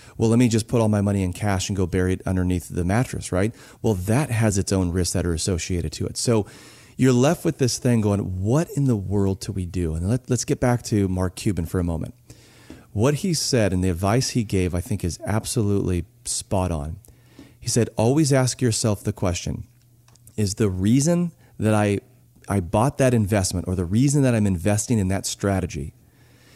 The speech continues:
is it still the same reason and the purpose of what I'm trying to accomplish today?" So, meaning, if you got into, I'm just gonna hypothetically throw out an idea here, right? If you said,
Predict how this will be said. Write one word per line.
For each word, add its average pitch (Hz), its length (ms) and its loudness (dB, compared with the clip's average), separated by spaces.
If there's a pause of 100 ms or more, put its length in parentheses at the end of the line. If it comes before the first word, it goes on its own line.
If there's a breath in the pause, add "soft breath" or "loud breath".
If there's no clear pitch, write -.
(140 soft breath)
is 104 180 0
it 101 100 0
still 135 520 2
the 143 140 2
same 113 560 2
reason 104 460 4
and 90 140 -2
the 85 60 -2
purpose - 520 -2
of 87 100 -2
what 92 140 0
I'm 87 120 0
trying 92 260 -2
to 87 80 0
accomplish 85 500 -6
today?" - 340 -6 (580 soft breath)
So, 123 360 2 (600 loud breath)
meaning, 123 540 4 (260 soft breath)
if 113 240 0
you 160 140 4
got 147 240 4
into, 120 280 4
I'm 113 100 4
just 107 160 0
gonna 98 280 0
hypothetically 98 640 -2
throw 98 240 -2
out 92 80 0
an 87 80 0
idea 85 280 -2
here, 78 160 -6
right? 85 200 -2 (240)
If 104 160 -2
you 139 80 4
said, 120 360 2